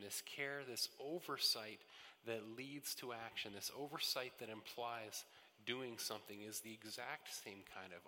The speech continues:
oversight and care that Jesus has for us. His care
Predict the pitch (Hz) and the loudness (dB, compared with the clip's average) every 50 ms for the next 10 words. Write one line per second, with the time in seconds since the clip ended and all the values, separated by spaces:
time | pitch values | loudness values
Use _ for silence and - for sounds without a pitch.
0 | - 113 120 113 95 87 90 - - 80 - - 104 - - 95 101 101 - - | -6 -6 -6 -4 -4 -4 -4 -2 -4 -4 -4 -8 -10 -12 -12 -12 -12 -12 -8 -6
1 | - 110 98 101 107 110 - - - - - - 113 110 - 101 95 92 92 107 | -4 -4 -4 -4 -6 -8 -12 -18 -20 -14 -10 -8 -6 -4 -4 -6 -6 -6 -8 -8
2 | - - - - - - - - - - - 180 180 - - - - - - - | -10 -10 -10 -10 -8 -6 -6 -8 -8 -8 -12 -10 -10 -8 -8 -8 -8 -8 -12 -18
3 | - - - - - - - - - - - - _ _ _ _ _ _ _ _ | -20 -20 -20 -20 -20 -20 -20 -20 -20 -20 -20 -20 _ _ _ _ _ _ _ _
4 | _ _ - - - - - - - - - - - - - - - 123 120 - | _ _ -20 -20 -20 -20 -20 -20 -20 -20 -20 -20 -20 -20 -12 -4 -2 0 0 0
5 | - - - - - 143 139 165 | 0 -2 -2 -2 0 0 0 0